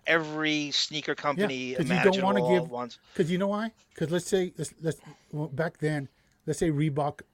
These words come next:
Speaker 2: bought airtime on M T V, Yo M T V Raps, right? You, you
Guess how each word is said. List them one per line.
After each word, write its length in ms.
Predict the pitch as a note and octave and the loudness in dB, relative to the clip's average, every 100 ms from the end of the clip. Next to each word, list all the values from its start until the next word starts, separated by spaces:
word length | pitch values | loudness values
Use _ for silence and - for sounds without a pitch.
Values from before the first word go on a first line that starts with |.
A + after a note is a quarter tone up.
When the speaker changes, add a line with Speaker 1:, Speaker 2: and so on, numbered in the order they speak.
| _ - | _ -4
Speaker 2:
bought 260 | C3+ C#3+ | -2 -2
airtime 560 | - C#3+ C#3+ D3 C3+ B2+ _ _ _ - | -2 -4 -2 -4 -4 -6 _ _ _ -10
on 160 | C#3+ C#3 | -6 -2
M 140 | C#3+ | -2
T 160 | - D3 | -2 -2
V, 100 | B2+ | 0
Yo 200 | C#3+ C#3 | 2 2
M 100 | C3+ | 0
T 140 | D3 | -2
V 120 | B2+ | -2
Raps, 380 | B2+ A#2 - - _ _ _ | -2 -4 -12 -20 _ _ _
right? 240 | C3+ C#3 - _ _ _ _ _ _ - | 0 0 -2 _ _ _ _ _ _ -6
You, 180 | C#3 D3+ | -2 0
you 160 | D3 | 0